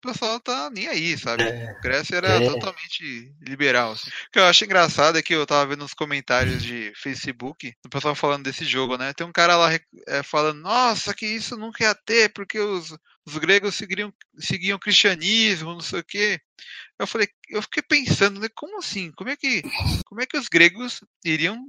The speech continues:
Speaker 1: né, seguir o cristianismo se ele se passa quatrocentos e trinta anos antes do Cristo nascer? Não tem como, cara.
Speaker 2: Nossa,
Speaker 1: Eu acho que
Speaker 2: mano.
Speaker 1: esse cara precisa estudar um pouco e tal, né?
Speaker 2: É, os caras viajam, cara. Os caras
Speaker 1: É.
Speaker 2: viajam.
Speaker 1: <laughs>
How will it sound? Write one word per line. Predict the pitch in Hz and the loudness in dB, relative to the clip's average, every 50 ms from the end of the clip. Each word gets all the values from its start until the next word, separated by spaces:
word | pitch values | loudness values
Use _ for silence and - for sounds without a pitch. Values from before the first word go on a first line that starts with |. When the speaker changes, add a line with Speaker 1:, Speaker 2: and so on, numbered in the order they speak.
| 185 131 | -18 -6
Speaker 1:
né, | 156 165 202 226 - | -2 -2 -2 -2 -4
seguir | - - 202 175 180 | -6 -8 -6 -4 -4
o | 202 - | -6 -4
cristianismo | - 220 - - - 233 208 180 160 180 196 196 214 226 269 - _ _ _ _ _ _ - - - | -2 2 2 4 4 2 0 -2 -4 -8 -8 -8 -10 -12 -14 -16 _ _ _ _ _ _ -16 -14 -12
se | - - 165 | -4 -2 -2
ele | 165 185 | -2 -2
se | - 202 | -4 0
passa | - - 180 180 - 196 | 4 4 4 4 4 0
quatrocentos | - - 202 190 - - 208 214 | 2 2 2 2 2 -2 -6 -6
e | 226 240 | -6 -6
trinta | - - 226 226 214 247 | -2 -2 -2 0 2 2
anos | 208 190 185 202 220 233 220 - - | 4 4 4 2 0 -2 -6 -8 -8
antes | 208 196 202 - 226 214 | -6 -6 -6 -6 -6 -8
do | 202 | -8
Cristo | 214 - - 226 220 - | -10 -4 -2 -2 -2 0
nascer? | - 247 247 247 - - - 214 247 240 - - - - _ - _ _ - | 0 0 0 2 0 2 2 2 2 2 -2 -10 -18 -20 _ -20 _ _ -6
Não | - - | 0 2
tem | - - - | 4 4 4
como, | - - 415 403 - 127 123 120 120 | 4 4 4 6 6 4 4 4 2
cara. | - 127 123 | 2 2 2
Speaker 2:
Nossa, | 117 113 123 151 - - - 123 | 0 -4 -8 -10 -10 -6 -2 -2
Speaker 1:
Eu | 120 117 | 0 2
acho | 110 107 | 2 0
que | 107 101 | 0 0
Speaker 2:
mano. | 104 - | -4 -8
Speaker 1:
esse | - | -6
cara | - 196 202 202 | -2 0 0 0
precisa | - - - - | -2 -4 -8 -8
estudar | 220 - - 240 214 196 214 | -6 -4 -4 0 2 4 2
um | 240 | 2
pouco | 233 - 170 165 175 190 180 - 135 | 2 4 6 8 8 8 6 2 -6
e | 123 | -10
tal, | - - - - 143 147 143 - | -10 -8 -8 -6 -6 -6 -6 -8
né? | 139 - 113 113 117 117 | -8 -8 -6 -6 -4 -4
Speaker 2:
É, | 110 | -4
os | 98 - - | -4 -6 0
caras | - - 113 117 110 101 | 2 2 4 4 4 4
viajam, | 107 110 107 95 95 92 92 92 - 95 - | 6 6 8 8 6 6 6 4 4 2 -2
cara. | - - - - - _ _ | -8 -14 -16 -16 -16 _ _
Os | - - - | -10 -10 -6
caras | - - 107 107 101 | -4 -2 -2 0 0
Speaker 1:
É. | - | 0
Speaker 2:
viajam. | 131 135 98 95 95 98 95 - - - _ _ | 0 2 2 0 0 -2 -4 -6 -6 -6 _ _
Speaker 1:
<laughs> | - - - - - - - - - - _ _ _ _ - 135 | -6 -6 -6 -6 -10 -16 -18 -20 -20 -20 _ _ _ _ -16 -16